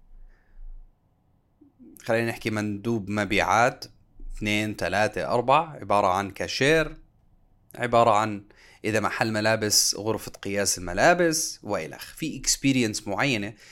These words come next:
الشخص بياخدها لما يروح على هذا المحل.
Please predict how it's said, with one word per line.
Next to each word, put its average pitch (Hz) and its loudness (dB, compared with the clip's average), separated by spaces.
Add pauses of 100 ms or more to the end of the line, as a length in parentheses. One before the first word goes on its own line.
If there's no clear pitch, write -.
(160)
الشخص 160 2
بياخدها 117 0
لما 110 -2
يروح 107 -2
على 95 0
هذا 85 -8
المحل. 104 -4